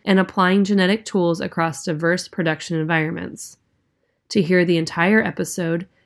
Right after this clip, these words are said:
visit the Angus Conversation anywhere you get your podcast or go to the angus conversation dot com. New video series showcases chefs unwinding at home with beef,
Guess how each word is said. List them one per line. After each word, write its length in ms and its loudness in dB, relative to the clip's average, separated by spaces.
visit 300 4
the 140 4
Angus 320 2
Conversation 800 0
anywhere 400 6
you 180 4
get 240 0
your 160 -2
podcast 720 2
or 80 0
go 180 2
to 80 2
the 140 -4
angus 320 -2
conversation 680 -2
dot 240 -4
com. 400 -10
New 240 8
video 380 4
series 640 0
showcases 720 0
chefs 420 0
unwinding 480 0
at 140 0
home 240 -2
with 220 -6
beef, 400 -4